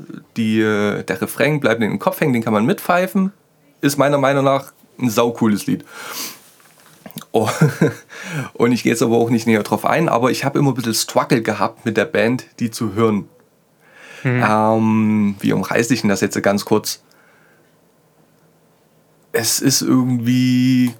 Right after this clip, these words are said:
Speaker 1: komisch gewesen, eine Band zu hören, als, als, als, als, als würde man sein eigenes Essen probieren. Weißt du, was ich meine?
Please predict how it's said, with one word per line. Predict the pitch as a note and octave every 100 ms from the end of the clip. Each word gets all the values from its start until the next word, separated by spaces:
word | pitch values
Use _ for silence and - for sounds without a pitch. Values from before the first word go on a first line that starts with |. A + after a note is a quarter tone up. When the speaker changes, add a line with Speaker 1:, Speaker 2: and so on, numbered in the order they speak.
| _
Speaker 1:
komisch | - C3+ D3 C#3 -
gewesen, | A#2 A#2+ B2+ C3 C#3 C#3 C#3 C#3 - - - _ _ _ -
eine | A#2
Band | G#2+ - A#2 A#2+ C#3
zu | B2+
hören, | A#2 B2+ C3+ - - _ _ F#2+ -
als, | - A2
als, | A#2+ A2+
als, | A#2+ A2+
als, | B2 A#2 A#2+
als | A2+ A2+ -
würde | B2 C3
man | A#2+ A#2
sein | A2
eigenes | G2+ A2+ A2
Essen | - A#2 C#3
probieren. | - A#2 - G#2 G#2 F2+ -
Weißt | G#2+ F#2 G2 - -
du, | F#3
was | F3+ F3+
ich | F3+ F#3
meine? | F#3 F#3+ G3 G3+